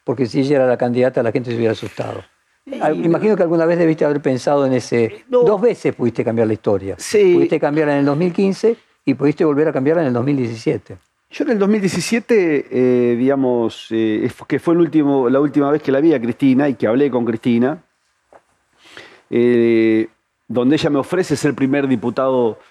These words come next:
Speaker 2: eh, nacional, y, y yo lo acepto porque en realidad yo ya tenía una mirada absolutamente diferente de lo que había que hacer.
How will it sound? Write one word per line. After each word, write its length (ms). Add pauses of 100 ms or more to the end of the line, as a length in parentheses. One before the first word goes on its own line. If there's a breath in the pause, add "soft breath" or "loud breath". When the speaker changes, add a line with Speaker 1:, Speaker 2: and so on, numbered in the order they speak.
(300 soft breath)
Speaker 2:
eh, 480
nacional, 720 (500)
y, 640
y 20
yo 140
lo 80
acepto 340
porque 200
en 60
realidad 180
yo 100
ya 200
tenía 320
una 200
mirada 320
absolutamente 640
diferente 520
de 60
lo 140
que 80
había 220
que 60
hacer. 360